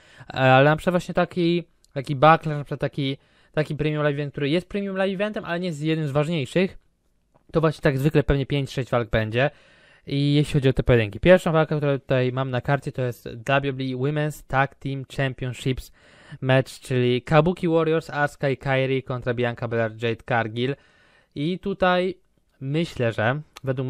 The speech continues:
według mnie zobaczymy nowe mistrzynie tag teamu, Bianca Belair i Jade Cargill. Tak jest mój typ, że Bianca Belair i Jade Cargill wygrają te pasy. To jest chyba najbardziej, mówiłem o tym już kiedyś na jednym filmie two K, to jest chyba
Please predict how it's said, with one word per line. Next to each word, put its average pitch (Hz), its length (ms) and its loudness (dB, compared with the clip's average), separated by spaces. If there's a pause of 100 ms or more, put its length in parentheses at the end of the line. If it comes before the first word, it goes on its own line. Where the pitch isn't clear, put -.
(120)
według 143 380 2
mnie 131 400 -2
zobaczymy 139 640 -2
nowe 165 380 6
mistrzynie 139 440 -4
tag 117 120 -8
teamu, 101 180 -12
Bianca 160 420 2
Belair 156 220 4
i 139 60 -4
Jade 127 320 0
Cargill. 101 340 -2
Tak 147 260 6
jest 127 120 -4
mój 123 120 -2
typ, 139 200 0 (280)
że 123 140 -4
Bianca 131 320 2
Belair 123 220 2
i 127 160 -4
Jade 120 140 -2
Cargill 117 320 -2
wygrają 117 360 0
te - 100 -10
pasy. 127 420 0 (880)
To - 80 -4
jest 220 120 -2
chyba 185 180 4
najbardziej, 160 320 6
mówiłem 156 200 2
o 117 60 -4
tym 120 100 -14
już 113 120 -14
kiedyś 123 320 -4 (260)
na 135 80 0
jednym 123 160 -2
filmie 123 340 -2
two 123 160 -4
K, 127 140 2
to 113 60 2 (300)
jest 175 120 -2
chyba 185 160 8